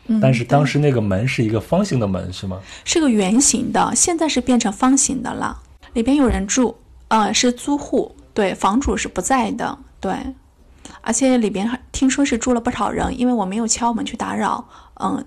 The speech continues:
Speaker 1: 对，其实我去了好几次，呃，去他家，因为在那住了好几天，酒店去他家很近，然后，但是就是没遇到有人出来。<laughs> 对，我就想巧遇一下，有没有就是他家人开门出来，我要进去参观一下。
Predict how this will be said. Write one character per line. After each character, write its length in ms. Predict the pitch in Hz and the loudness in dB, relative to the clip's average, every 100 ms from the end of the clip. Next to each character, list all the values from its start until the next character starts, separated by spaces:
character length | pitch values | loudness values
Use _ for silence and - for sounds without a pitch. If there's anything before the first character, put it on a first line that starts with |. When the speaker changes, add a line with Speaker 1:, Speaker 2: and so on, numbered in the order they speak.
| - | -6
Speaker 1:
对， 220 | 190 233 | -6 -4
其 160 | - 254 | -4 0
实 100 | 262 | 2
我 140 | 196 | 2
去 180 | - 254 | 2 0
了 80 | 226 | 0
好 160 | 190 | 0
几 160 | 220 - | -2 -4
次， 300 | - 196 - - - - - | -4 -2 -4 -8 -12 -14 -8
呃， 180 | 190 - | -6 -2
去 160 | - | 0
他 180 | 240 247 | 0 0
家， 340 | 240 233 254 - _ - | 2 2 2 -4 _ 0
因 100 | 269 | 2
为 60 | |
在 100 | 262 | 4
那 80 | 277 | 2
住 120 | 277 | 4
了 80 | 254 | 2
好 160 | 202 208 | 2 0
几 140 | - | 0
天， 360 | - 208 202 226 - - - - - | -2 0 0 -2 -10 -20 -20 -20 -4
酒 160 | - - | -2 2
店 220 | 220 233 | 2 0
去 160 | - | -2
他 160 | 240 233 | -4 -2
家 160 | 233 226 | -2 -2
很 180 | 226 | -2
近， 300 | 220 226 214 - - - | 0 0 0 -4 -20 -14
然 120 | - 220 | -4 2
后， 100 | 277 269 - - - - | 2 2 -4 -20 -16 2
但 140 | 302 | 2
是 140 | 294 | 2
就 140 | 277 302 | 2 0
是 200 | 294 285 | 2 0
没 240 | - 214 | 2 2
遇 180 | 247 349 | 4 2
到 200 | - 247 | 4 4
有 140 | 226 185 | 4 4
人 220 | 180 202 | 2 0
出 260 | - 302 294 | -2 0 2
来。 420 | 220 262 277 - - - | 4 4 2 -2 -16 -16
<laughs> 400 | - 508 508 440 | -2 0 0 0
对， 140 | 294 277 | 4 6
我 80 | 262 | 6
就 160 | 349 | 6
想 300 | 359 302 226 254 | 4 4 4 4
巧 260 | - 196 | 2 2
遇 60 | 226 | 2
一 180 | 285 233 | 2 4
下， 200 | 240 226 | 4 4
有 100 | 190 | 4
没 80 | |
有 140 | 233 226 | 4 4
就 120 | 247 | 4
是 120 | 247 | 2
他 180 | 233 254 | 2 0
家 160 | 269 262 | 2 4
人 180 | 208 | 4
开 200 | 208 - | 2 2
门 240 | 233 196 226 | 2 2 -2
出 160 | - | 2
来， 120 | 262 233 | 4 4
我 140 | 180 | 4
要 100 | 196 | 2
进 220 | 202 302 | 0 0
去 160 | 269 - | 0 0
参 220 | - 254 | 0 2
观 180 | 269 269 | 2 2
一 80 | 214 | 0
下。 240 | - - | -2 -4